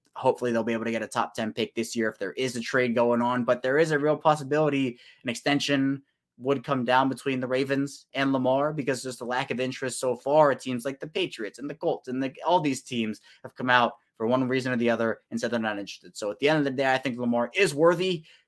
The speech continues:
but teams have to decide that for themselves. And right now there is still a little movement, but a trade request was put down by Lamar on March second, and we'll see what ultimately that does for him moving forward. Coming up, though, in the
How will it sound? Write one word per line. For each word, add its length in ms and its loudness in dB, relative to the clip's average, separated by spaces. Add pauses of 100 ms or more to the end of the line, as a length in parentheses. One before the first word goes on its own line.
(120)
but 280 6 (180)
teams 240 2
have 140 4
to 40 -12
decide 320 0
that 180 0
for 60 -14
themselves. 560 -2
And 100 -8
right 200 -2
now 160 -2
there 120 -6
is 100 -8
still 120 -8
a 80 -6
little 140 -8
movement, 480 -6
but 140 -4
a 60 -6
trade 280 -4
request 400 -4
was 160 -10
put 200 -8
down 240 8
by 120 6
Lamar 400 4
on 60 0
March 200 -4
second, 400 2 (400)
and 80 0
we'll 80 0
see 140 0
what 80 2
ultimately 340 0
that 220 -2
does 180 -8
for 200 -12
him 180 -10
moving 280 -14 (120)
forward. 360 -4
Coming 280 2
up, 160 -6
though, 160 2
in 80 -2
the 200 -2